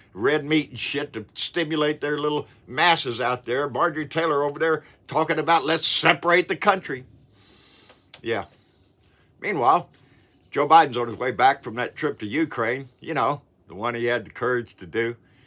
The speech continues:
and then went to Warsaw, Poland to make a speech. Yeah,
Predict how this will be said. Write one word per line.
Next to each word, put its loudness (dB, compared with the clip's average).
and -12
then -6
went -8
to -12
Warsaw, -2
Poland -4
to -10
make -4
a -8
speech. -8
Yeah, -4